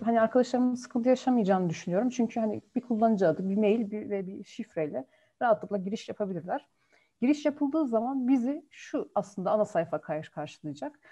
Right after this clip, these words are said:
Bu ana sayfada, e, şu an ben, benim takip ettiğim arkadaşlarım olduğu için, e, dolu görünüyor. Fakat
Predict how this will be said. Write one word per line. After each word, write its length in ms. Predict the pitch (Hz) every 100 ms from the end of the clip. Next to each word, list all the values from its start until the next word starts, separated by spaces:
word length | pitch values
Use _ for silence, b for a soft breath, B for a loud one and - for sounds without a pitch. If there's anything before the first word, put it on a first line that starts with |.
| b b 240
Bu 80 |
ana 180 | 262 302
sayfada, 600 | 302 277 269 269 269 302 -
e, 240 | 190 190
şu 180 | 190 240
an 160 | 247 240
ben, 280 | 214 220 190
benim 160 | 220
takip 380 | 233 202 208 208
ettiğim 340 | 214 - 220 208
arkadaşlarım 640 | 208 208 208 - 208 208
olduğu 300 | 208 202 220
için, 380 | 170 - 226 -
e, 160 | 175
dolu 220 | 185 202 180
görünüyor. 360 | 165 160 160 -
Fakat 260 | - 233